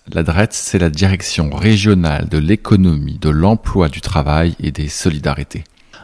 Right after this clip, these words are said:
Un peu l'État en région, sans être la région elle-même. Comprenez l'outil de déclinaison régionale de la politique gouvernementale décidée à Paris. Mais que fait l'apparition d'un organe public dans un podcast censé raconter l'histoire d'entreprise, pourriez-vous me demander ?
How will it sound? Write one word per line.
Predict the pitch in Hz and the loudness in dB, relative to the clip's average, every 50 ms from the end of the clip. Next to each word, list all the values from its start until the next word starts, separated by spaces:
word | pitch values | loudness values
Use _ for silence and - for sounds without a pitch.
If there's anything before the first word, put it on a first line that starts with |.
| - _ - | -16 _ 2
Un | 95 95 | 2 2
peu | - - 123 123 | 4 6 8 8
l'État | 113 107 107 120 - - - 123 | 10 10 8 6 6 4 4 6
en | 120 107 | 6 6
région, | 98 104 101 90 82 85 92 101 110 117 127 127 | 6 6 4 4 2 2 2 4 4 4 2 0
sans | - - 95 92 | 0 2 2 2
être | 98 - | 2 2
la | - 85 | 0 0
région | 82 87 87 78 82 82 80 | 2 2 2 2 0 0 0
elle-même. | 78 73 73 78 80 85 95 104 107 - - - - - - - _ _ | 0 0 0 2 2 2 2 2 0 -4 -10 -20 -20 -20 -20 -20 _ _
Comprenez | - - 196 180 - - 92 87 82 87 95 101 | -2 0 0 2 2 4 4 4 6 6 6 6
l'outil | 98 90 95 90 - 110 98 | 4 2 0 -2 -2 -2 -2
de | 85 | -2
déclinaison | 82 78 98 95 - - 95 92 90 80 85 82 76 | 0 0 0 -2 0 0 2 2 2 2 0 -2 0
régionale | 73 92 98 87 92 87 78 78 80 85 90 | 2 2 2 4 4 2 2 2 2 0 0
de | 87 78 | 0 -2
la | 73 73 | -4 -4
politique | 71 - - 73 73 - 87 82 | -6 -8 -10 -10 -8 -8 -10 -8
gouvernementale | - - 78 80 76 71 71 73 82 - - - 76 78 78 71 | -8 -6 -4 -2 -2 -2 -4 -6 -8 -8 -6 -6 -4 -4 -6 -6
décidée | 73 76 - - - - - - 78 | -8 -8 -10 -10 -12 -10 -10 -8 -8
à | 62 62 | -8 -8
Paris. | - 60 62 64 - - - - _ _ _ _ _ _ - | -6 -8 -8 -8 -10 -12 -18 -20 _ _ _ _ _ _ -12
Mais | - - 95 101 | -6 -2 0 0
que | 107 - - 143 | 0 -2 -2 -2
fait | 135 - - 170 | 0 2 2 2
l'apparition | 139 123 - 117 107 110 107 - 135 | 2 2 2 2 2 2 2 2 2
d'un | 117 95 92 | 2 4 4
organe | 92 92 82 82 82 78 | 4 2 2 0 0 -2
public | - - - 107 95 - 117 135 165 - - - - - | -4 -4 -4 -4 -2 -2 -2 -4 -4 -4 -8 -10 -10 -4
dans | - 95 92 85 87 | -2 0 0 2 2
un | 85 | 0
podcast | 80 - - 98 - - - - 120 123 127 - | 0 0 -2 -4 -4 -4 -6 -4 -4 -4 -4 -4
censé | - - - - 101 95 - - | -6 -4 -2 -2 -2 -2 -2 -2
raconter | 80 87 98 - - 95 - - 73 | -2 -2 -2 -2 -4 -4 -4 -4 -4
l'histoire | 76 80 82 - - 87 85 | -4 -6 -8 -6 -4 -2 0
d'entreprise, | 78 85 80 - 69 - - - - 78 87 92 - | 0 -2 -2 -4 -8 -10 -10 -8 -6 -6 -6 -6 -6
pourriez-vous | - - - 80 73 73 71 78 | -8 -6 -6 -4 -4 -4 -4 -4
me | 78 76 76 | -4 -4 -4
demander ? | - - 71 73 90 80 - | -4 -4 -6 -6 -6 -8 -10